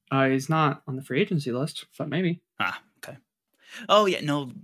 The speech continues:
Speaker 2: Pereira was in a super draft. He's got
Speaker 1: Yeah,
Speaker 2: nowhere
Speaker 1: yeah.
Speaker 2: near enough time. Uh, never mind. I, I remember now. Th-, you, you would know this, Gavin, if you listened to our super draft episode
Speaker 1: Yeah,
Speaker 2: where we
Speaker 1: I
Speaker 2: talked
Speaker 1: did
Speaker 2: about
Speaker 1: not.
Speaker 2: Danny
Speaker 1: I did
Speaker 2: Pereira.
Speaker 1: not listen to it. Uh, Julian Gressel, we already called out.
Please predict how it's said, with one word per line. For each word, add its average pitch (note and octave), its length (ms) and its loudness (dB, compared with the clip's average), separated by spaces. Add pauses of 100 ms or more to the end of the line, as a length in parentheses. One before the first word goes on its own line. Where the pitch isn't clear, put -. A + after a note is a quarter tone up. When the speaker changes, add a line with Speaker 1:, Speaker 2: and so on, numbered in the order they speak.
Speaker 2:
Pereira F3 300 0
was G#2 220 -6
in G2 100 -8
a F#2+ 60 -10
super - 260 -12
draft. F2 320 -8
He's A2+ 300 -8 (180)
got - 160 -2 (100)
Speaker 1:
Yeah, B2 100 -6
Speaker 2:
nowhere A2+ 280 4
Speaker 1:
yeah. - 80 -4
Speaker 2:
near F#2 120 -6
enough F#2 200 -10
time. - 280 -16 (200)
Uh, - 80 -2
never G2 200 -6
mind. - 160 -12 (260)
I, C3+ 60 8
I - 40 12
remember G#2 280 0
now. E2+ 160 -10 (340)
Th-, - 180 2
you, C3+ 360 -2
you A#2 160 -4
would G2+ 160 -2
know A2 180 0
this, F2 160 -6
Gavin, F2 240 -6
if F#2 140 -18
you F#2 240 -12
listened - 440 -8
to - 140 -10
our F#2+ 60 -8
super - 240 -14
draft - 280 -10
episode - 320 -10
Speaker 1:
Yeah, A#2 160 -10
Speaker 2:
where - 120 -12
we F#2+ 100 -12
Speaker 1:
I - 20 -6
Speaker 2:
talked A#2 160 -2
Speaker 1:
did C3 80 -2
Speaker 2:
about D3+ 140 6
Speaker 1:
not. C#3 100 4
Speaker 2:
Danny - 220 -6
Speaker 1:
I C3+ 60 0
did C3 80 0
Speaker 2:
Pereira. B2+ 40 -4
Speaker 1:
not C3 140 -2
listen C#3 200 -6
to C3 120 -6
it. - 60 -10 (560)
Uh, E3 260 12
Julian F3 380 8
Gressel, D#3 680 6
we D3+ 80 6
already D3+ 160 6
called D3 320 6
out. C#3 520 6